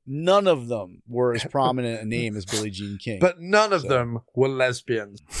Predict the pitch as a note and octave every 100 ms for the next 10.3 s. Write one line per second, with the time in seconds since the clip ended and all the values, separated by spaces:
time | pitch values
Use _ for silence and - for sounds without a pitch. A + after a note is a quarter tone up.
0 | - - C4 - - D4 - G4 - A#3+
1 | B3 A#3 A3+ - B3 A3 G3+ F3+ D#3 D#3+
2 | D#3+ B2 G#2 G2+ - - - _ _ C3
3 | D3 - G3+ D3 B2+ A2 F3 E3+ D3 C#3+
4 | D#3+ D#3 - C#3+ D3+ C#3 - C3+ A2+ A#2+
5 | B2 B2+ A#2 G#2 G#2 - A#2 - G#2+ A2
6 | A2 F2+ F2 F2 F#2 F2+ F2 _ _ _
7 | _ - C3+ - F3 B3 F#3 G3+ F3+ E3+
8 | C#3+ - E3 C#3+ C3+ A#2 B2+ D3 D3+ C#3
9 | B2 C#3 C#3 C3 B2 A2+ B2 B2 A#2 A#2+
10 | A2+ A2 G2